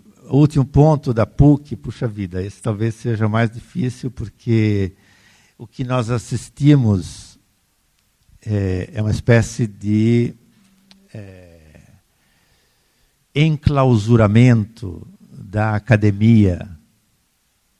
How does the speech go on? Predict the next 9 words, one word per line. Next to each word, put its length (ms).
dentro 840
dela 360
mesma. 580
É, 840
talvez 760
há 240
mecanismos 880
que 140
foram 800